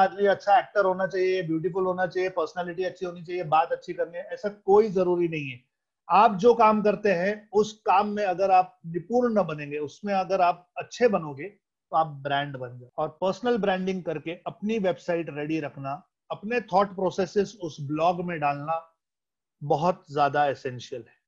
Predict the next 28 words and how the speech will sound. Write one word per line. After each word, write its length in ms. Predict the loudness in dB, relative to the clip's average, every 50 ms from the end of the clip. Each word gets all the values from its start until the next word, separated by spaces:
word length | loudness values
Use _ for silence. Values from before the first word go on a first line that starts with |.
| _ _ -2
बहुत 340 | 2 4 4 4 4 4 4
ज्यादा 240 | 4 4 4 4
essential 520 | 2 0 -2 -6 -8 -8 -12 -16 -16 -18 -18
है। 140 | -18 _ _ _ _ _ 0
Trust 280 | 2 4 4 2 0 -2
me, 380 | -2 -2 -2 -2 -6 -8 -4 -2
the 100 | -2 -2
day 340 | 2 4 4 6 6 4 2
you 60 | -2 0 2
create 240 | 4 4 4 4 4
your 180 | 2 2 2
website 440 | 0 -2 -4 -4 -4 -4 -2 -2 -4 -6 _ _ _ _ _ _ _ _ _ _ _ _ _ _ -6
और 160 | -6 -4 -4
ये 140 | -4 -4 -4
पूरा 320 | -2 0 2 4 4 6
ecosystem 640 | 4 2 2 0 -2 -2 -4 -6 -8 -6 -8 -6 -4
जब 180 | -4 -2 0 0
आप 160 | -2 -2 -2
एक 200 | -6 -6 -6 -4
साथ 160 | -2 -2 -2 -2 -4
लगा 240 | -2 0 2 2 2
दोगे, 400 | 2 0 -2 -4 -6 -8 -10 -12 _ _ _ _ _ _ _ _ _
उसके 260 | -14 -14 -4 0 0 2
बाद 360 | 4 4 2 2 0 -6 _ 2
एक 140 | 4 4 4
कंटेंट 580 | 4 2 0 2 2 2 0 0 0 0 2 2
आप 200 | 2 2 0 -2
किसी 320 | -8 -6 -6 -6 -8 -2